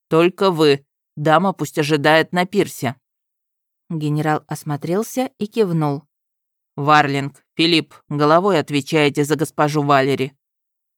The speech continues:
"Не переживайте, господин Демьян, со мной ничего не случится. Я пока посмотрю на товар", подбодрила уходящего жениха. Жемчужины были одного размера,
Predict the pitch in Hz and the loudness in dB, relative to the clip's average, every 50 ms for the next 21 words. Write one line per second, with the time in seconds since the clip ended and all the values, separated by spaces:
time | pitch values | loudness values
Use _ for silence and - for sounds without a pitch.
0 | _ _ _ _ - 233 226 233 240 233 254 254 262 254 254 269 285 302 320 311 | _ _ _ _ -4 0 2 2 2 2 0 0 0 0 0 0 0 0 0 0
1 | - - 180 170 190 - - 208 196 180 185 190 185 165 196 208 214 202 196 180 | 0 -2 -4 -4 -4 -4 -2 -2 -2 0 0 -2 -2 0 0 0 2 2 0 -2
2 | 170 165 170 _ _ _ _ _ _ - - 233 226 226 254 320 339 294 240 - | -2 -4 -8 _ _ _ _ _ _ -4 0 0 2 2 2 2 2 2 0 0
3 | - 226 233 294 330 339 - - 311 311 302 - - 262 240 220 - - 226 226 | -2 -4 -2 -2 -2 -2 -2 -2 -2 -2 -2 -2 -4 -6 -6 -6 -6 -6 -6 -6
4 | 233 _ _ _ _ _ - - 254 277 269 294 285 - 269 - - 262 - 269 | -6 _ _ _ _ _ -6 -2 -2 0 0 -2 -2 -2 -4 -2 -2 -4 -2 -2
5 | 277 269 - 285 277 269 269 262 - 302 311 277 226 185 165 170 - _ _ _ | -4 -4 -2 -2 0 0 0 0 0 0 0 2 0 -2 -2 -4 -8 _ _ _
6 | _ _ _ - 196 190 175 175 175 185 175 170 170 170 165 165 165 165 - 196 | _ _ _ -4 -4 -2 -2 0 0 0 0 2 0 0 0 0 -2 -2 -4 -4
7 | 185 170 185 170 - - - 170 175 170 170 175 180 190 185 - - 170 151 147 | -2 0 0 -2 -2 -4 -8 -6 -6 -4 -4 -2 -4 -4 -4 -6 -8 -8 -10 -10
8 | - _ _ _ _ _ _ _ _ _ _ _ _ _ _ _ _ _ - 190 | -12 _ _ _ _ _ _ _ _ _ _ _ _ _ _ _ _ _ -12 -6
9 | 185 196 202 214 - 285 277 254 226 196 180 170 175 202 208 214 220 - - 202 | -2 -2 -2 -2 -2 -4 -4 -2 -2 0 0 0 0 2 2 2 0 0 -2 -4
10 | 202 196 190 185 208 208 208 208 208 214 208 196 180 165 156 156 143 160 | -2 -2 -2 -2 -2 0 0 -2 -2 -2 -2 -2 0 -2 -2 -4 -6 -10